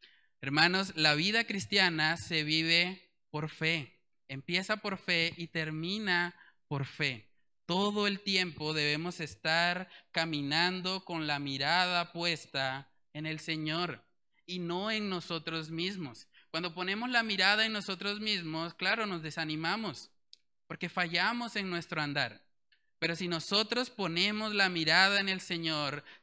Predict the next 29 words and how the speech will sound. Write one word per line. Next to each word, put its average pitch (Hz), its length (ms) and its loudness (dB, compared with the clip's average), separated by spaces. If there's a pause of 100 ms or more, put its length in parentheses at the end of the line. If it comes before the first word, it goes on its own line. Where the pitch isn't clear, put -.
tenemos 180 640 2
en 180 160 -2
Él 170 240 2
una 165 180 2
roca 170 380 0
fuerte. 151 760 -4 (640)
Tenemos 175 400 0
en 185 120 -2
Él 175 160 2
un 185 120 0
refugio, 175 880 -2 (560)
el 160 100 -8
que 185 120 0
nos 185 160 -2
sostiene. 170 640 0
Cuando 170 180 -2
usted 180 220 -4
se 208 120 -6
sienta 208 480 -2
pecador, 170 720 -2 (360)
cuando 170 240 -4
usted 175 260 -2
sienta 208 380 -2
que 185 120 0
no 165 140 -4
es 160 300 -8
digno 196 540 -8
del 185 160 -2
Evangelio, 170 800 -2